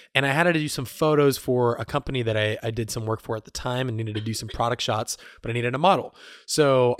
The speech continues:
I reached out to her and I said, "Hey, what are you doing next Tuesday?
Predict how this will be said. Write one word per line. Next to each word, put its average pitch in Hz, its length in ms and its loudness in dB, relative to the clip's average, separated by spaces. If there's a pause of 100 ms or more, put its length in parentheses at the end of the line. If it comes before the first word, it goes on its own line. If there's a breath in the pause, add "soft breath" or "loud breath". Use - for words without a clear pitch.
I 139 80 2
reached 160 340 0
out 139 240 0
to 135 120 -6
her 190 280 0
and 123 100 2
I 120 40 0
said, 117 200 -4
"Hey, 151 260 0
what 123 360 -2
are 139 40 2
you 135 140 0
doing 127 360 -2
next 113 340 -6
Tuesday? 120 680 -2